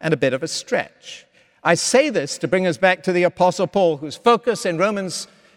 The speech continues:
chapters nine, ten, and eleven is not about geopolitics or about the emergence of a secular political state, but about God's interest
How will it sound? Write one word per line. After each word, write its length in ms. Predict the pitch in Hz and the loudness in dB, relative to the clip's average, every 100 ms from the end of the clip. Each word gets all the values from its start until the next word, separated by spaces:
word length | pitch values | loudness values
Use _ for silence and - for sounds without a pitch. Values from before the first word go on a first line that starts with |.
| - | 0
chapters 400 | 190 156 160 147 | 2 2 -2 0
nine, 300 | 208 233 202 | 0 0 0
ten, 360 | - 214 220 | 2 2 2
and 280 | 202 190 190 | -2 0 2
eleven 540 | 185 185 180 185 175 - _ _ _ 196 | 2 2 2 0 -2 -10 _ _ _ -2
is 260 | 202 156 | 0 0
not 680 | 180 208 196 131 - - - _ _ _ _ _ - | -2 -2 -2 -6 -14 -20 -20 _ _ _ _ _ -4
about 320 | 170 180 180 | 2 2 2
geopolitics 1300 | - 202 185 - 175 165 156 135 92 - - - - - _ _ _ _ _ _ _ | 0 2 0 2 2 4 0 -6 -12 -14 -14 -12 -14 -18 _ _ _ _ _ _ _
or 120 | 165 | 4
about 240 | 180 196 175 | 6 4 2
the 100 | 190 | 0
emergence 840 | 185 185 190 151 127 - - - _ _ | 2 2 2 0 -4 -6 -10 -10 _ _
of 100 | 175 | 4
a 80 | 170 | 4
secular 500 | - 226 208 202 175 | 6 4 4 4 2
political 520 | 170 185 185 160 170 | 2 0 0 0 -2
state, 680 | 151 - 165 123 - _ - _ _ _ _ _ _ _ _ - | -2 0 0 0 -6 _ -20 _ _ _ _ _ _ _ _ -2
but 100 | 151 | 2
about 300 | 165 151 202 | 2 2 2
God's 320 | 202 208 156 | 2 2 0
interest 760 | 233 220 - 135 185 240 - | -2 -4 -6 -4 -4 -4 -10